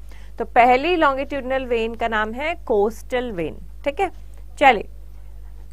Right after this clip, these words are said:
the pronotum is ideally seen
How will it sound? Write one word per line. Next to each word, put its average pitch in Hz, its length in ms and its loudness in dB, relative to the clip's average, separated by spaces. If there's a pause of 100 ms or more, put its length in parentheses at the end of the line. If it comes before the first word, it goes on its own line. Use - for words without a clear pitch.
(2250)
the 233 220 6
pronotum 285 1300 8 (140)
is 294 180 6 (320)
ideally 285 680 0
seen 247 360 -4